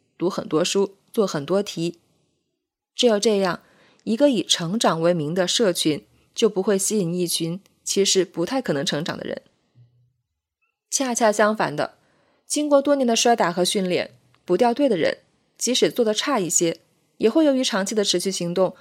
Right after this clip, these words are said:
刻意学习而成长起来。于是，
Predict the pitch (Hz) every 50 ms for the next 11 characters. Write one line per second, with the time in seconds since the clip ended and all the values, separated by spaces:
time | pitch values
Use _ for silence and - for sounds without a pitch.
0 | - _ _ - - 233 208 202 196 - - 180 170 185 - - 170 180 196 233
1 | - - - 180 185 - 180 156 185 214 208 180 196 - - - - - _ _
2 | _ _ _ _ _ _ _ _ _ _ _ _ _ _ _ _ _ _ _ _
3 | _ _ _ _ _ _ _ - 214 247 - - 294 - -